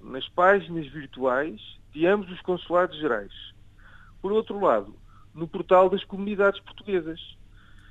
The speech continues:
E aí há dois separadores, digamos assim, eh, dedicados a, a, a esta informação. Um que se denomina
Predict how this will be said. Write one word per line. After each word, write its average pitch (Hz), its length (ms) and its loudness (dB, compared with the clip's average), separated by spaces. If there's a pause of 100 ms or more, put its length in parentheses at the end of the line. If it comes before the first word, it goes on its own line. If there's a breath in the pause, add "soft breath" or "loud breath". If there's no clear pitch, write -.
(140 soft breath)
E 147 200 4
aí 214 400 2
há 151 160 6
dois 208 280 0 (200)
separadores, 165 800 -6 (340)
digamos 147 300 -16
assim, 185 320 -16 (440 loud breath)
eh, 131 760 4
dedicados 175 640 -4 (180)
a, 156 40 -10
a, 131 920 -6
a - 60 -4
esta 185 200 -4
informação. 151 760 -8
Um 240 300 -2
que - 380 -20
se 170 100 -8
denomina 151 720 -4